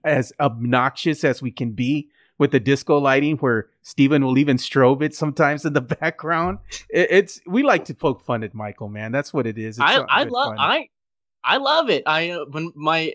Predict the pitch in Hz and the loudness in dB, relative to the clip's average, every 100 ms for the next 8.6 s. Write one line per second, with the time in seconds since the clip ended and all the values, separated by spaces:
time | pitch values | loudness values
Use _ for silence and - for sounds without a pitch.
0 | - 139 151 156 180 165 175 190 175 175 | -10 -6 -4 0 -2 0 0 0 2 0
1 | 135 180 175 143 151 151 139 127 160 151 | 0 -2 0 0 2 2 2 0 -2 0
2 | 151 151 135 160 143 135 135 135 131 139 | 0 0 2 2 2 2 0 0 0 -2
3 | 123 147 143 143 143 135 147 131 123 123 | 0 0 2 2 0 0 0 0 -2 -2
4 | 123 135 135 139 131 139 131 143 143 113 | -2 0 0 0 -4 -6 -6 -4 -2 -2
5 | 110 - _ _ _ _ - 135 139 147 | -6 -14 _ _ _ _ -2 0 2 2
6 | 160 147 143 143 139 139 135 139 135 131 | 0 -2 -2 -2 -4 -6 -6 -8 -8 -8
7 | 131 135 120 117 131 131 110 123 95 - | -6 -6 -4 -2 -4 -4 -8 -6 -8 -8
8 | 110 107 113 127 110 | -8 -8 -6 0 0